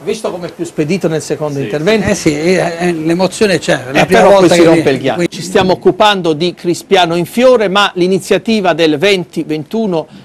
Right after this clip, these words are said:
Speaker 1: e ventidue maggio Crispiano in Fiore è un tassello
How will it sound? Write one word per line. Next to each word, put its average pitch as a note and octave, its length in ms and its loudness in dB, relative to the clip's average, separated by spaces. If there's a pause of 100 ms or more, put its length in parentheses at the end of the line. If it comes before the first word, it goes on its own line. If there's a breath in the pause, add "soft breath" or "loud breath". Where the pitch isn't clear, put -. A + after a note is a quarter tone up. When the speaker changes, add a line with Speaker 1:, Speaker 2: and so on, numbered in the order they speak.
(100)
Speaker 1:
e F#3+ 220 0
ventidue E3+ 440 -2
maggio E3+ 520 0
Crispiano F3 460 0
in G3+ 120 -2
Fiore A#3 440 2 (380 soft breath)
è A#3+ 100 2
un A#3+ 220 4
tassello D#3+ 880 2